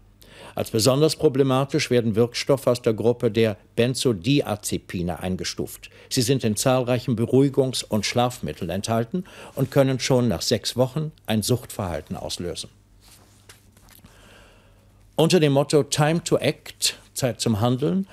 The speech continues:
wurde heute der Welt-Aids-Tag begonnen. Nach Angaben der Weltgesundheitsorganisation W H O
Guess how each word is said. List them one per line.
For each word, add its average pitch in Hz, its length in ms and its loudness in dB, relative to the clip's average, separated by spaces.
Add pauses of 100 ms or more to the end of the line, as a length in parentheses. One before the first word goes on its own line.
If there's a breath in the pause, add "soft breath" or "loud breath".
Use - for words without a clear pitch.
(200 loud breath)
wurde 123 260 2
heute 139 260 2
der 120 140 2
Welt-Aids-Tag 123 880 -2
begonnen. 95 380 -2
Nach 101 140 -6
Angaben 131 480 -2
der 117 120 -2
Weltgesundheitsorganisation 127 1500 0
W 104 140 0
H 101 200 -2
O 127 280 4